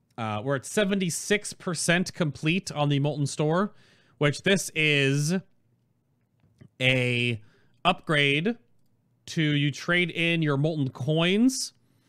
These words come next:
and I basically buy whatever you want off of my Design by Human store. And there is quite a bit more coming.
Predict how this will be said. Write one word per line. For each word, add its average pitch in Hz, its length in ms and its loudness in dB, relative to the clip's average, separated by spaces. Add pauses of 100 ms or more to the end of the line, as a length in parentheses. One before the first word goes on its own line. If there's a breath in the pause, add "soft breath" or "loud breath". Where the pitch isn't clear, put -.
(460 soft breath)
and 135 320 2
I 139 580 2 (120)
basically 135 400 0
buy 135 840 2
whatever 127 300 0
you 123 240 0
want 117 640 -2
off 117 280 -4
of 107 180 -8
my 113 300 0
Design 117 340 -2
by 117 160 -2
Human 123 320 0
store. 180 480 0 (640 soft breath)
And 139 640 2 (200)
there 160 200 2
is 143 140 0
quite 214 240 0
a 175 40 2
bit 151 160 0
more 131 240 -2
coming. 104 480 -4